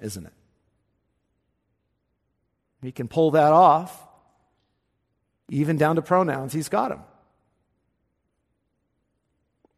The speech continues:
Feeding them with the best of Babylon's delights is the first strategy.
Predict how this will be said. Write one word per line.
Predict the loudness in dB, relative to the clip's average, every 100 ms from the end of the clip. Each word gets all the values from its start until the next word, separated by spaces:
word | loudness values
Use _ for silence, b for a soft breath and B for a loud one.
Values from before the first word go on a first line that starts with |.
| _ _ _ _ -18
Feeding | -4 0 0 2
them | 2 0
with | -2
the | -4
best | 2 2 2 -2 -4
of | -4 -6 0
Babylon's | 2 4 2 2 0 -2
delights | 0 2 2 -2 -8 -6
is | -6 -6
the | -6
first | -4 -4
strategy. | -4 0 0 0 -4 -10